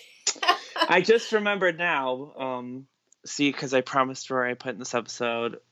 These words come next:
Speaker 2: So now you could hear my Disney memory of being a cast member. So, as probably most of you who listen probably know, I was one of those overexcited cast members, particularly in Frontierland.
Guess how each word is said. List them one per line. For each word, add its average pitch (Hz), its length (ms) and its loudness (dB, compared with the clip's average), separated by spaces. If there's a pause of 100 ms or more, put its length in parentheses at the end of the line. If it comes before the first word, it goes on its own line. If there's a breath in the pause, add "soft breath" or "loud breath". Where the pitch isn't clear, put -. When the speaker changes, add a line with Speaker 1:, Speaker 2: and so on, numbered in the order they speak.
(140)
Speaker 2:
So 123 320 4
now 131 180 6
you 135 120 6
could 135 120 2
hear 131 160 0
my 123 400 2
Disney 127 340 -10
memory 120 520 -8
of 120 260 -4
being 120 180 -4
a 110 40 -12
cast 120 460 0
member. 117 480 -6 (760 soft breath)
So, 139 480 6 (360)
as 147 240 2
probably 151 460 0
most 143 380 -2
of 139 100 -8
you 127 300 0
who 131 200 -2
listen 127 460 0
probably 123 320 2
know, 120 420 2
I 123 140 4
was 120 180 2
one 123 160 -2
of 120 120 -4
those 120 580 2 (680)
overexcited 135 800 6
cast 123 380 0
members, 131 640 -2
particularly 127 680 4
in 127 100 -2
Frontierland. 123 720 2